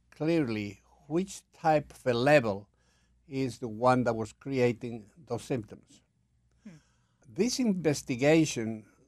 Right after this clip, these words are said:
Speaker 1: on the back pain comes for years. There are studies that have been done with cadavers. There are studies that have been done with animals. They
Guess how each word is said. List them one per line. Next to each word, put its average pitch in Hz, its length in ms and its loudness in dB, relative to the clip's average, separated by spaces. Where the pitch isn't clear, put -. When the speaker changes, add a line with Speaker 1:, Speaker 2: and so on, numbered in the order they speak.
Speaker 1:
on 113 320 -2
the 107 400 -4
back 135 360 4
pain 104 400 -2
comes 156 440 -2
for - 360 -10
years. 104 920 -8
There 127 160 2
are 135 140 6
studies 135 720 2
that 123 180 0
have 117 120 -4
been 117 260 -2
done 123 320 2
with 107 300 -12
cadavers. 110 840 2
There 120 180 0
are 107 60 -6
studies 131 440 0
that 117 60 -8
have 104 200 -8
been 113 220 -6
done 110 220 -2
with 107 140 -6
animals. 101 760 -2
They 113 420 -4